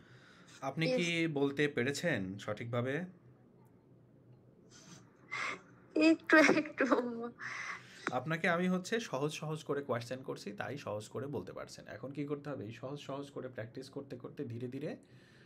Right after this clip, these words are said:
Speaker 1: অ্যাডভান্সের দিকে যেতে হবে। তো আমাদের যে আগের ক্লাসগুলো আছে, রেকর্ড ক্লাস, সেগুলো কি আপনি পেয়েছেন?
Speaker 2: Yes, sir।
Speaker 1: ওই ক্লাসগুলো আপনাকে একটু অবসর সময় করতে হবে। আমাদের কোনো ক্লাসই বেশি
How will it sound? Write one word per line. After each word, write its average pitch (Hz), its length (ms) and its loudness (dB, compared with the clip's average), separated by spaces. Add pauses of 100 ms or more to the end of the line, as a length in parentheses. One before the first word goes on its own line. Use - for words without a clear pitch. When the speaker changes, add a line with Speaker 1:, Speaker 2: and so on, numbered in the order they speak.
(320)
Speaker 1:
অ্যাডভান্সের 123 560 -2
দিকে 117 220 -2
যেতে 95 240 -6
হবে। 82 200 -8
তো - 100 -8
আমাদের 139 380 -2
যে 143 100 -2
আগের 131 340 -2
ক্লাসগুলো 98 460 -4
আছে, 107 280 -6
রেকর্ড 107 360 -4
ক্লাস, 104 260 -8
সেগুলো 120 300 -4
কি 127 100 -2
আপনি 120 220 -6
পেয়েছেন? 110 380 -4 (1900)
Speaker 2:
Yes, 254 160 0 (160)
sir। - 120 -2 (600)
Speaker 1:
ওই 151 140 2
ক্লাসগুলো 151 440 -2
আপনাকে 123 300 -4
একটু 120 180 -2
অবসর 107 300 -4
সময় 127 320 -8
করতে 104 300 -8
হবে। 92 140 -8
আমাদের 135 300 -6
কোনো 156 240 -8
ক্লাসই 160 320 -8
বেশি 127 280 -8